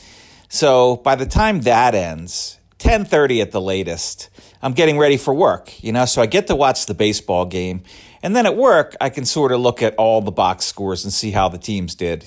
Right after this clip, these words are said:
you know? I can check my fantasy teams. I can check my eBay stuff, the coins that I'm selling. I mean, it's going to be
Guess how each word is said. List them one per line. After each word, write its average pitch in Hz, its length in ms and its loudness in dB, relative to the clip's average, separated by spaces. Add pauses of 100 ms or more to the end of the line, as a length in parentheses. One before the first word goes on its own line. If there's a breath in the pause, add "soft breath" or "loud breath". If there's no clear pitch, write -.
you 92 120 -8
know? 95 240 -4 (240 soft breath)
I 123 80 -4
can 113 80 -6
check - 240 -2
my 98 120 -2
fantasy 101 480 -4
teams. 98 580 -6 (400 loud breath)
I 131 60 0
can 131 140 -2
check 113 240 -2
my 104 140 -2
eBay 98 420 -2
stuff, 101 460 0
the 107 60 -8
coins 113 420 -2
that 101 120 -2
I'm 95 80 -4
selling. 90 560 -4
I 165 60 -2
mean, 165 240 -2
it's - 240 -2
going 156 320 2
to 120 80 -4
be 110 400 -2